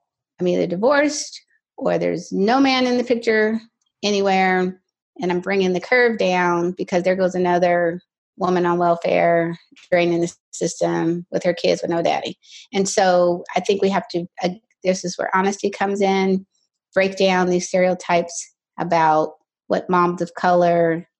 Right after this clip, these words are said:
look like. I mean, I think the most universal feeling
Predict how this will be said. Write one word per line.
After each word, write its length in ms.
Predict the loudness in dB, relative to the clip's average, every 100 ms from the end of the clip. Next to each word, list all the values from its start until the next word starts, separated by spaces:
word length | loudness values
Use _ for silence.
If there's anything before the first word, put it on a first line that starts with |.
| _ _ _ _
look 260 | -4 -2 0
like. 380 | 2 2 2 -2
I 40 | -8
mean, 320 | -6 -6 -8 -14 -20 _ _ -4
I 80 |
think 220 | -2 -2 0
the 60 |
most 260 | 0 0 0
universal 540 | 0 2 0 -2 -4
feeling 600 | -2 2 2 2 2 -2